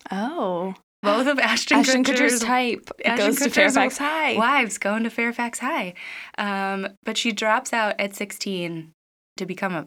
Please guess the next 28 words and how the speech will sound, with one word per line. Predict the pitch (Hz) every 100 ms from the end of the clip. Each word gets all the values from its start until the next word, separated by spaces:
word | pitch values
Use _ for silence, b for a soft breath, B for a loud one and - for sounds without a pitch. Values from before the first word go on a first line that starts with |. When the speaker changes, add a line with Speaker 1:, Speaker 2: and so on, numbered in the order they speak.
| -
Speaker 2:
like, | 160
a | -
pinup | 180 240 285
model. | 269 285 311 311 _ _ _ _ -
Speaker 1:
Yeah. | 240 190 180 - _ _ _ -
She's | - 254 -
also, | - 233 247 - 226 214 208 B B
she | - 220
j-, | 196 - -
starts | - - - 208 208 -
joining, | 202 202 202 190
like, | 196 190 -
acting | 285 277 277 269
classes | 262 247 240 247 220
because | 220 220
she's | 226 208
inspired | 226 214 254 247 240
by | 220 208
her | 214 -
seventeen-year-old | - 247 240 226 254 233 226 208 -
German | 190 214 220 -
actress | 196 202 214 -
neighbor. | 190 170 170 202 285 392 - _ _ -
Speaker 2:
She's | - 294
lived | 466 -
a | 233
life. | 170 - 165 - -
Like, | 208 196